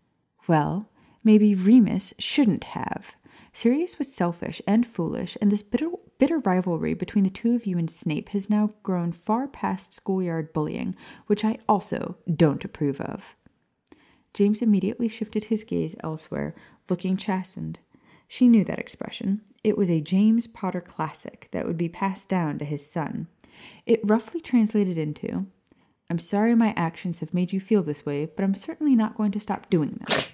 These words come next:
At least Harry had the good sense to only use it when it came to risking his life to save the world.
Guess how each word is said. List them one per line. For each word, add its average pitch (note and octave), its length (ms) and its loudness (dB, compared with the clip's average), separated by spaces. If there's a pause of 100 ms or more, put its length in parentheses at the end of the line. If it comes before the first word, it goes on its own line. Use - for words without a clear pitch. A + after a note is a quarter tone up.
(1600)
At G3+ 160 -2
least A#3 240 -2
Harry F#3 560 -2 (140)
had F#3+ 400 -6
the G3 80 -2
good G3 260 0
sense - 400 -6
to - 100 -12
only F3+ 300 -2
use D#3+ 220 -6
it - 80 -10
when F3 100 -4
it - 80 -10
came F#3 180 -2
to F3 120 -6
risking E3+ 360 -6
his E3 220 -6
life D3+ 220 -6
to - 100 -18
save - 240 -10
the D#3+ 100 -8
world. - 380 -8